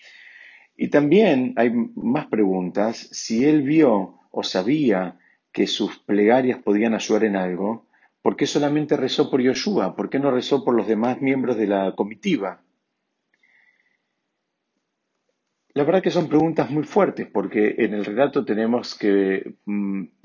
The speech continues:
participaron doce personas, pero por el otro lado la Torá singulariza la ocupación y la atención que le dedica Moshe a una sola de esas personas. Entonces, para explicar esto nos podemos apoyar en un comentario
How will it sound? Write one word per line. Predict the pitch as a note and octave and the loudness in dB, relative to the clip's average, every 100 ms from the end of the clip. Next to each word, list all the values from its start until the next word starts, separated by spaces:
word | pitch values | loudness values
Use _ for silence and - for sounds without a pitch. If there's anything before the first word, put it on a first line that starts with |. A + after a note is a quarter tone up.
| G#2 | -8
participaron | G2 - G2+ A#2 - A2 G#2 | -6 -6 -8 -6 -4 -2 0
doce | F#2+ B2+ A2+ | 0 0 -2
personas, | A2 F#2+ - F#2 F#2 A2 - _ _ _ | -6 -6 -4 -4 -4 -8 -10 _ _ _
pero | G#2 G2 G2+ - | -2 0 0 -2
por | G2 | -2
el | |
otro | G#2 G#2 | 0 0
lado | A#2 B2+ B2 | 0 2 2
la | G#2 F#2 F#2 - | 2 0 -2 0
Torá | G#2+ A#2 A#2+ | 0 2 0
singulariza | - - G#2 F#2+ G2 G2+ D#3+ - G2+ G2 - - - | -8 -6 -2 -2 0 0 -2 -4 -6 -6 -8 -20 -6
la | F#2+ G2+ | 0 0
ocupación | - G#2 G2 - C3+ C#3 B2+ C3 - - | -2 -6 -6 -4 0 2 2 -2 -6 -4
y | G#2+ | 0
la | G2+ | 0
atención | - G#2 F#2 - D3 C3 | 0 -2 -4 0 0 0
que | G2+ | 0
le | G2+ | 0
dedica | G#2 B2 A2 | 0 0 0
Moshe | G2+ F#2+ - G#2+ - - - | -2 -6 -4 -6 -8 -20 -8
a | A2 | -2
una | C#3 F#3+ | 0 -2
sola | B2+ - C#3 F#2+ | -4 0 2 2
de | |
esas | F#2 - | -2 -8
personas. | - - - F#2 - - - _ _ _ _ - - - | -14 -14 -10 -10 -10 -14 -20 _ _ _ _ -20 -20 -20
Entonces, | _ - F3+ F3 | _ -4 -2 0
para | D#3+ | -2
explicar | C#3 D#3+ D3+ F3+ | -2 -4 2 2
esto | E3 - D#3 | 2 0 -2
nos | B2+ | -2
podemos | - B2+ C3 B2 | -2 0 0 -2
apoyar | A#2 A2+ - B2 | -4 -6 -2 0
en | A#2+ A#2 | 0 0
un | B2 | -2
comentario | G#2+ G#2+ G#2 A#2 A2+ A#2 A#2 | -2 -4 0 0 4 4 2